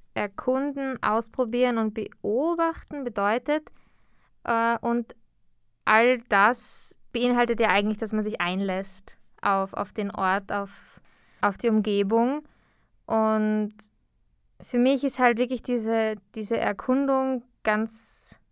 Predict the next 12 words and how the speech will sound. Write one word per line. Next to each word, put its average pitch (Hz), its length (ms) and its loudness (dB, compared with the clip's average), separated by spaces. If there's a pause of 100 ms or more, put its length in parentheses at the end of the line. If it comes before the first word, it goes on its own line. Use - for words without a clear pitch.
zentral. 208 640 0 (340)
Also 220 180 -4
das 220 160 0
ist 240 140 -4
eigentlich 233 360 0
für 247 100 -4
mich 247 220 0
so 226 100 -6
die 208 140 -4
Hauptmotivation. 233 920 -2
Ich 226 80 -4
möchte 208 600 -4